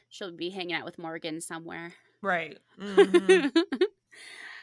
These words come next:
Speaker 1: Anything else for our two pregnant ladies?
Speaker 2: No, that's all I had for Zoe and Amelia.
Speaker 1: Okay, let's move to Katie's trial.
Speaker 2: Girl,
Speaker 1: I know.
Speaker 2: Katie, Katie, Katie.
Speaker 1: I feel like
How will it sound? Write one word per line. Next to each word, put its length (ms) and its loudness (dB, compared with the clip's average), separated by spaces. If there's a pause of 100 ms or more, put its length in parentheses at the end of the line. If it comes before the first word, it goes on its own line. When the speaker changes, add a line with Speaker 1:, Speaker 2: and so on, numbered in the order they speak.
(140)
Speaker 1:
Anything 420 -4
else 300 -6
for 400 -4
our 160 -4
two 200 -14
pregnant 380 -12
ladies? 460 -12
Speaker 2:
No, 460 -2
that's 200 -8
all 120 -8
I 100 -8
had 300 -10
for 100 -12
Zoe 320 -12
and 100 -12
Amelia. 540 -12 (360)
Speaker 1:
Okay, 460 -16 (140)
let's 240 -8
move 280 -16
to 180 -16
Katie's 520 -14
trial. 640 -4 (580)
Speaker 2:
Girl, 880 -8 (300)
Speaker 1:
I 100 -8
know. 420 -2
Speaker 2:
Katie, 200 -14
Katie, 400 -18
Katie. 880 -20 (1040)
Speaker 1:
I 100 -8
feel 280 -10
like 240 -8